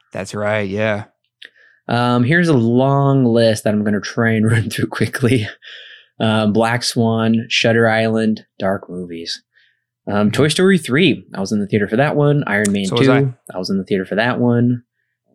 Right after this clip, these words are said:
Speaker 2: Harry Potter and the Deathly Hallows Part one, I was in the theater for that one. Tangled, I was in the theater for that one. How to Train Your Dragon, was not in the theater for that one. Sorry, everybody who loves that movie. Uh, The King's Speech, um, Insidious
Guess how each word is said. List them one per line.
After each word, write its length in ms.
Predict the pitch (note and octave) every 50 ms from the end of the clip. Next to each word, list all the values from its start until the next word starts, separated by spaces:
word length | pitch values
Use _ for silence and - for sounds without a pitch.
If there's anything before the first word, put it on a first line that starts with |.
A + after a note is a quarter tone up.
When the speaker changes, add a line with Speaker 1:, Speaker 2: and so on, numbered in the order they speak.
| _ _ -
Speaker 2:
Harry 200 | A#2+ A2+ A2 G#2+
Potter 640 | - A2+ A2+ A2+ A2+ A2+ A2+ A2+ A2+ A2+ A2+ - -
and 420 | G#2 G2+ G#2 G#2 G#2 G#2 G#2 G2
the 40 | G2
Deathly 220 | - G2+ G2+ - G#2
Hallows 240 | F#2 G#2 G#2+ G2+ -
Part 180 | - G#2 F#2
one, 280 | G#2+ A#2+ B2+ B2+ C3 A#2+
I 40 | - _
was 100 | - F2+
in 100 | F2 F2
the 80 | E2+
theater 220 | - - F2 F2 F2
for 120 | - E2+
that 180 | F2+ F#2+ G2 F#2
one. 260 | G2 G2+ G2+ G2 F#2+ _ _ -
Tangled, 380 | - A2 A#2 A#2 A#2 A2+ A2 -
I 60 | -
was 80 | F#2+ F2
in 80 | F2+ F#2
the 80 | F#2
theater 220 | - G2+ G2 F#2+ F#2
for 100 | - G2
that 200 | G2 G2+ G2 G2
one. 200 | G2 G2 G2 _ _ _ _ _ _ _ _ -
How 80 | C#3+ C#3
to 80 | C3
Train 180 | A#2 - C3+ C3
Your 80 | A#2+
Dragon, 480 | G2+ A#2+ A#2+ A#2 A2 A2+ A2+ A2+ A2 - _ _ _ _ _ _
was 140 | - - - F3
not 340 | E3+ F3+ - F#3 C#3 -
in 60 | C3+ C3
the 80 | B2+ A#2
theater 260 | - B2+ A#2 A#2 A2 A#2
for 60 | A#2
that 260 | A2+ G#2+ G2+ F#2 -
one. 340 | - F#2+ F#2 F#2 - - - _ _ _ _ _ _ _ _ _ _ _ _ _ _
Sorry, 460 | - A#2+ A#2 A2+ A2 G#2 G2+ F#2+ F#2+ - _ -
everybody 460 | G2+ G2+ F#2+ F#2+ F2+ F#2+ G2 G2+ F#2+
who 80 | G2+ G2+
loves 240 | G2 G2 F#2+ G2
that 200 | F#2+ G2 F#2+ -
movie. 380 | F2+ G2 F#2+ F#2+ F#2+ G2 G2+ G2+ F#2+ - _ _ _ _ _ _ _ _ _ _ _ _ _ _ _ -
Uh, 200 | A2+ G2+ G2+ G2
The 80 | G2+ G2+
King's 240 | - D#3 F3 D#3+
Speech, 640 | - - C#3+ D3+ G3 F#3 D#3 - - - - - - - - - - -
um, 340 | A#2 A#2+ A#2+ A#2+ A#2+ A#2
Insidious 880 | A2+ A2+ - - B2+ B2 C#3 D#3 F#3+ A3 G#3+ - - - - - - -